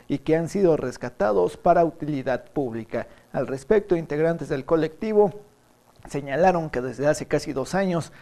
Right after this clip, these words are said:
se han dedicado a rescatar los ameyales de Coronango para que sean de dis-, para el disfrute de la comunidad,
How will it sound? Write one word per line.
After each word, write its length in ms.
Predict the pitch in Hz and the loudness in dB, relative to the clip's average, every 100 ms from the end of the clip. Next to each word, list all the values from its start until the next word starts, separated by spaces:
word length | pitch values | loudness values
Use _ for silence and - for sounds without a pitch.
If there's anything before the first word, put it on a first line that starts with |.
| - - | -20 -6
se 180 | - | -2
han 140 | 139 143 | -2 0
dedicado 420 | 131 127 143 147 | -2 0 2 2
a 60 | 127 | 2
rescatar 560 | 165 - 127 - 147 | -2 -4 -4 0 0
los 280 | 147 127 - | 0 -4 -6
ameyales 640 | 131 139 156 196 165 147 | -8 -6 2 2 4 0
de 100 | 135 | -2
Coronango 680 | 170 170 160 185 202 190 175 | 0 0 0 -4 -2 -2 0
para 240 | 151 131 | 0 -2
que 80 | 131 | -4
sean 260 | - 156 147 | -4 -4 -2
de 160 | 143 | -4
dis-, 160 | 127 - _ | -4 -12 _
para 180 | 147 127 | 0 0
el 100 | 123 | -4
disfrute 400 | 131 214 233 139 | -4 -4 -2 -2
de 100 | 143 | -2
la 160 | 131 | -4
comunidad, 520 | - 147 160 190 233 | -4 -6 -2 2 2